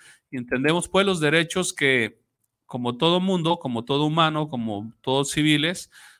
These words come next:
particularmente el cantautor, el compositor, el escritor de canciones, tiene derecho a, a, a esto de una manera protegida por, por la ley, por los países, por los gobiernos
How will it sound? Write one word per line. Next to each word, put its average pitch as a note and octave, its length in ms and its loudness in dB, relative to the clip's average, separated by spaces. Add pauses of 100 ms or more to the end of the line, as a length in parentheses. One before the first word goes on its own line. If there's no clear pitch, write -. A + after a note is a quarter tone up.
particularmente D3+ 1400 -2
el A#2+ 220 -8
cantautor, A#2+ 760 -2 (520)
el B2 120 -14
compositor, A#2 840 -2 (200)
el A2 160 -10
escritor A2 400 -8
de D3 100 -6
canciones, D3 680 -4 (420)
tiene B2+ 360 -2
derecho D3 600 -2 (520)
a, G#2+ 580 -2 (100)
a, G#2 320 -2 (520)
a C3+ 180 0
esto D3+ 320 0
de D3 80 0
una D3+ 120 0
manera C#3 640 0 (200)
protegida B2 720 -2
por, G2+ 420 -6 (220)
por A2 160 -6
la A2+ 120 2
ley, G3 420 -2 (440)
por A2+ 200 -10
los A2 200 -8
países, D3+ 540 -2
por B2 140 -10
los G#2+ 160 -6
gobiernos A#2 800 -4